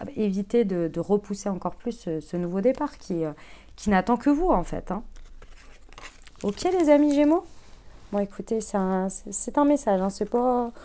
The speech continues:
c'est pas forcément facile, euh, là, pour le coup. Mais écoutez, a priori, ça vaut le coup, hein, parce qu'après, ça va le faire.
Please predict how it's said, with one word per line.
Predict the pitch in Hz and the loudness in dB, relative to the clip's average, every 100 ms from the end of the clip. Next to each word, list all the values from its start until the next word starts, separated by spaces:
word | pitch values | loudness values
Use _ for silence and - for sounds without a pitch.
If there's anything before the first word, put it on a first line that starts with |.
| - - - - | -20 -20 -16 -2
c'est | 262 | 6
pas | 269 294 | 10 10
forcément | 254 247 302 285 294 | 8 2 6 6 8
facile, | 320 302 - 226 269 | 8 8 6 4 8
euh, | 269 240 233 | 12 12 12
là, | 220 226 220 | 12 10 8
pour | 202 220 | 6 2
le | 220 | 2
coup. | 214 - 349 | 4 2 2
Mais | 285 226 | 4 2
écoutez, | 208 220 269 285 220 | 0 -2 2 4 4
a | 196 | 2
priori, | - 220 233 | 0 2 2
ça | 320 220 | 2 0
vaut | 196 254 | 2 0
le | |
coup, | - 285 226 | 0 0 2
hein, | 196 196 | 2 -2
parce | 175 | -6
qu'après, | - 180 - 247 285 - - - - - | -4 -4 -2 -4 -4 -12 -18 -18 -16 -6
ça | - | -2
va | 240 233 | 0 0
le | |
faire. | 214 208 175 | -2 -2 -2